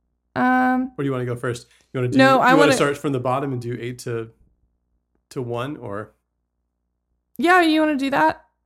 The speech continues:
Speaker 1: And you know what? Whatever I put down, it's whatever. I'm doing it. I'm not gonna be influenced.
Speaker 2: Well, then I'll let you go first, so that way you won't,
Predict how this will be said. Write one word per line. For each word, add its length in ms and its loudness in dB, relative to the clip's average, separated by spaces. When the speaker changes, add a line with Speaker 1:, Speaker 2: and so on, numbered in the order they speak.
Speaker 1:
And 180 0
you 60 2
know 180 2
what? 280 0
Whatever 320 -2
I 80 0
put 220 -4
down, 300 0
it's 260 -6
whatever. 560 -2
I'm 200 -2
doing 320 -2
it. 320 -4
I'm 120 -4
not 240 -2
gonna 140 -4
be 140 -6
influenced. 960 -10
Speaker 2:
Well, 80 -8
then 120 -2
I'll 160 -2
let 200 -10
you 80 -6
go 80 -4
first, 300 -4
so 60 -6
that 100 -4
way 100 -6
you 100 -6
won't, 160 -14